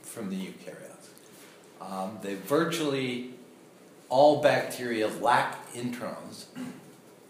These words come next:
and they may be what's termed monocistronic,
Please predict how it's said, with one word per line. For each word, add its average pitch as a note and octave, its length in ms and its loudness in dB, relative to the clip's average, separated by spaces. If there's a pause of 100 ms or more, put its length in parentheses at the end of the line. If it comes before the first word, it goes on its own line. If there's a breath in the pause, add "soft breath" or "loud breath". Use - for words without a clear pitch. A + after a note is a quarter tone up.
(140)
and G#2 220 -6
they A2 220 0
may D#3 300 4
be A2 500 -2 (180)
what's A#2+ 240 -6
termed G2 320 -6
monocistronic, A2+ 1080 2